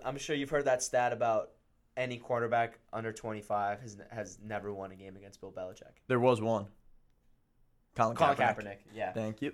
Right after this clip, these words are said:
Speaker 1: I remember that. Um,
Speaker 2: Big goat tings.
Speaker 1: I, <laughs> I don't.
Speaker 2: <laughs>
Speaker 1: Yeah, the record's there, but
Speaker 2: <laughs>
Speaker 1: it's
Speaker 2: Wait,
Speaker 1: Patrick Mahomes.
Speaker 2: are you not buying the Patrick Mahomes?
Speaker 1: Oh, no, I
Speaker 2: Wait,
Speaker 1: am.
Speaker 2: wait, are you
Speaker 1: I
Speaker 2: saying
Speaker 1: am.
Speaker 2: this weekend?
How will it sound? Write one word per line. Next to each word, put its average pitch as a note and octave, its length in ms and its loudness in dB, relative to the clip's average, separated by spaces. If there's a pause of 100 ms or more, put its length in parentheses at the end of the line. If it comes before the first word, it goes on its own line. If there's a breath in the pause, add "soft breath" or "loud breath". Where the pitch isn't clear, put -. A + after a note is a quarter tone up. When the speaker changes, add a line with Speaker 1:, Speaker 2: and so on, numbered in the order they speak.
(120)
Speaker 1:
I A#2 60 -6
remember G#2+ 240 -6
that. G#2+ 240 -8 (500 soft breath)
Um, B2 480 6 (1120)
Speaker 2:
Big A2+ 240 0
goat G2+ 240 -2
tings. G2+ 560 -8 (360)
Speaker 1:
I, C#3 220 4 (180)
<laughs> - 340 2
I F#3 120 6
don't. D#3 400 6
Speaker 2:
<laughs> - 60 -14 (1200 loud breath)
Speaker 1:
Yeah, D#3 500 8
the C#3 200 -2
record's D3+ 460 4
there, D3 260 6
but A#2+ 340 0
Speaker 2:
<laughs> - 1120 -8
Speaker 1:
it's E3 140 6
Speaker 2:
Wait, D3+ 80 10
Speaker 1:
Patrick D3+ 340 4
Mahomes. C3+ 320 4
Speaker 2:
are A#2+ 100 8
you C#3+ 140 2
not B2+ 280 4
buying A2+ 280 4
the G#2+ 80 -2
Patrick A2 320 4
Mahomes? G#2 240 0
Speaker 1:
Oh, A3+ 120 12
no, G3 120 6
I C3 160 6
Speaker 2:
Wait, E3+ 140 12
Speaker 1:
am. D#3+ 60 8
Speaker 2:
wait, D3 140 12
are B2 100 10
you C#3+ 60 8
Speaker 1:
I D3+ 60 8
Speaker 2:
saying F3 120 10
Speaker 1:
am. D#3+ 60 6
Speaker 2:
this C3 140 4
weekend? F3 360 4